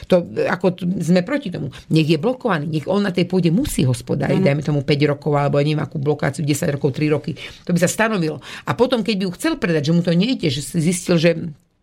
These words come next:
Speaker 1: predsa len je to síce mladý, ale nemá takú povahu ako tu na dcéra, že proste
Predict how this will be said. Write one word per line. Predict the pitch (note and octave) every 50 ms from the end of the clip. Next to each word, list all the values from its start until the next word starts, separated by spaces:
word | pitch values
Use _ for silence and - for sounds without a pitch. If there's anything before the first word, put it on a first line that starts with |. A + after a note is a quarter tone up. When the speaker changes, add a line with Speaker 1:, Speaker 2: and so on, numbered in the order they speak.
| - - - -
Speaker 1:
predsa | D#3+ - G3 F#3 - F#3
len | F3+ F3 F3
je | F3 F3
to | - -
síce | F#3 F3 -
mladý, | D#3+ D3 D#3+ F3+ F#3+ F3 F3+ F3+ F#3
ale | - D#3 D#3 D3+ - - - - - -
nemá | - F3+ F3 F3+ E3+ E3
takú | E3+ - E3+ E3+ F#3
povahu | F3 F3 F3+ F3 F3 E3 E3+
ako | E3+ F3 E3+ E3+
tu | F3
na | E3 D#3+ D#3
dcéra, | - - G3 F#3 F3 E3 E3 F3
že | C#3+ E3 E3
proste | - F#3 E3 - - - E3